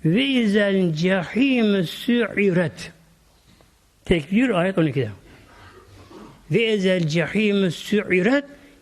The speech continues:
İşte kıyamet olayında cehennem kızdırılacak.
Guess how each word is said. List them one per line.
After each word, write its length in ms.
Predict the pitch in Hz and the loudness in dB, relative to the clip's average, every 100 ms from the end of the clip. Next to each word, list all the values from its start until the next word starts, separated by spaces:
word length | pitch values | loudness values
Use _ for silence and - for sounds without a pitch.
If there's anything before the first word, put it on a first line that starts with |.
| _ _ | _ _
İşte 360 | 226 208 - 180 | -2 -2 -2 -2
kıyamet 280 | - 170 202 | 0 0 2
olayında 800 | 170 160 151 147 226 262 262 - - _ - | 2 2 2 2 0 0 -2 -8 -20 _ -4
cehennem 680 | 147 185 190 220 262 254 254 - _ _ _ _ | -2 0 0 2 0 -2 -4 -14 _ _ _ _
kızdırılacak. 720 | - 175 160 151 147 123 - | -4 0 2 2 0 -2 -4